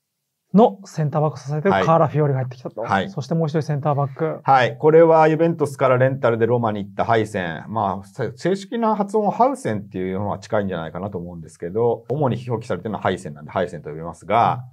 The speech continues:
Speaker 2: あの、ユベントスの、僕がこの最初にこいつおおと思ったのは、ユベントスのプレシーズンマッチ、今シーズンのプレシーズンマッチを解説することが決まった段階で、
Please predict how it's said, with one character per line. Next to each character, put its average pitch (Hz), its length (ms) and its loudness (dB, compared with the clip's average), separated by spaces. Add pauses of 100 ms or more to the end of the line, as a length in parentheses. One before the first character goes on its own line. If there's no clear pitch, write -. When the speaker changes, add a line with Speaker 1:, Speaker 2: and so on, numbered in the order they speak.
Speaker 2:
あ 143 160 -2
の、 151 320 0
ユ 180 140 4
ベ 311 140 2
ン 311 160 -6
ト 131 140 2
ス 127 140 -6
の、 117 680 -2 (680)
僕 165 280 -4
が 247 160 4
こ 247 120 -2
の 247 80 -2
最 269 280 2
初 262 100 4
に 254 80 2
こ 240 180 2
い 233 60 0
つ - 80 -6
お 131 220 2
お 226 80 6
と 226 100 2
思 131 200 -2
っ - 60 -12 (200)
た 107 100 0
の 98 140 -2
は、 104 160 2
ユ 131 140 -2
ベ 247 160 0
ン 240 100 -6
ト 143 180 -4
ス 123 140 -8
の 101 160 -4
プ - 120 -6
レ 202 140 4
シ 226 140 -4
ー 247 80 -4
ズ 240 120 -6
ン 240 60 -4
マ 240 120 2
ッ - 20 -2 (160)
チ、 98 160 -8
今 139 180 -6
シ 143 80 -8
ー 135 40 -6
ズ 113 100 -6
ン - 20 -6
の 87 80 -8
プ 131 80 -6
レ 139 120 -2
シ 160 100 -6
ー 151 80 -6
ズ 165 80 -4
ン 165 40 -4
マ 185 100 0
ッ 180 100 -6
チ 95 160 -6
を 98 460 0
解 147 200 2
説 160 260 -6
す - 80 -4
る 151 120 -4
こ 151 100 -2
と 139 80 -2
が 90 80 0
決 - 140 -8
ま 104 100 -2
っ - 140 -8 (100)
た 110 140 0
段 110 260 0
階 104 300 0
で、 101 400 2